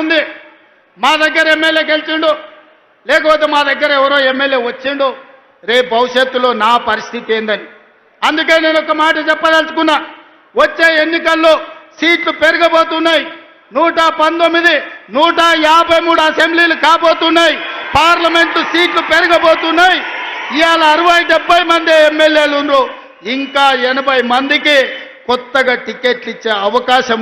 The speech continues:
ఉంది. మీరు ప్రయత్నం చేయండి, ప్రజల్లో ఉండండి, ప్రజాసేవ చేయండి. మీకు టికెట్లు ఇచ్చి గెలిపించుకున్న బాధ్యత, మిమ్మల్ని ఎమ్మెల్యేలను మంత్రులు చేసే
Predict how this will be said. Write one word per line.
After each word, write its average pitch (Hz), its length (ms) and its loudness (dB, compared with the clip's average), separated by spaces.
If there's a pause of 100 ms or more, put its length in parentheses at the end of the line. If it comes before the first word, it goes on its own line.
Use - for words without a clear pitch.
ఉంది. 226 240 0 (540)
మీరు 320 240 2 (120)
ప్రయత్నం 339 540 0
చేయండి, 339 420 2 (420)
ప్రజల్లో 330 440 2 (140)
ఉండండి, 339 400 2 (360)
ప్రజాసేవ 330 600 2 (160)
చేయండి. 349 480 4 (380)
మీకు 349 240 2 (100)
టికెట్లు 349 480 0
ఇచ్చి 339 180 -2 (120)
గెలిపించుకున్న 339 580 0 (160)
బాధ్యత, 349 440 2 (560)
మిమ్మల్ని 330 380 2
ఎమ్మెల్యేలను 330 600 2 (100)
మంత్రులు 330 460 2
చేసే 277 220 2